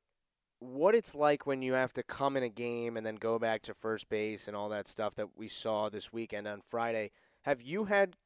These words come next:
conversation with, conversations with Coach Vaughn about making sure everything's set and you're not y-, hitting a D H in a spot where it's now the pitcher spot and things like that? How complicated is that?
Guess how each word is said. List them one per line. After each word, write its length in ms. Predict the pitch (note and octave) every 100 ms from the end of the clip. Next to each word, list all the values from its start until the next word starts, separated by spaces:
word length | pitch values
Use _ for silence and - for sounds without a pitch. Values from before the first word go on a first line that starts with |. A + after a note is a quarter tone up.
| _
conversation 640 | - D#3+ D#3 - C#3+ D3 D#3
with, 140 | C#3+ _ -
conversations 720 | C3+ C3+ C3 C3 C3 C3+ C3
with 120 | C3
Coach 220 | - B2+ A2+
Vaughn 220 | A#2 A#2
about 200 | A2 A2+
making 260 | A#2+ A#2+
sure 160 | A#2+ B2
everything's 280 | A#2 A#2 G#2
set 320 | - G#2+ A2
and 120 | A2
you're 100 | G#2+
not 240 | A2 G#2+ G#2 _ _ _ _ -
y-, 160 | G#2+ G2+
hitting 260 | B2+ B2
a 40 | A#2
D 260 | G#2+ A2+
H 180 | A2+ A2
in 60 | A2+
a 40 |
spot 280 | - A2+ A2
where 120 | A2
it's 140 | A2 -
now 120 | A2+
the 40 | G#2+
pitcher 300 | - A2+ G#2+
spot 360 | - A2 G#2+ G#2+
and 120 | G#2+
things 240 | A2 G#2+
like 160 | G#2+ G2
that? 240 | G#2 G#2 - -
How 140 | G3
complicated 580 | - F#3 E3+ - C#3+ A#2
is 180 | C3+ D3+
that? 260 | - -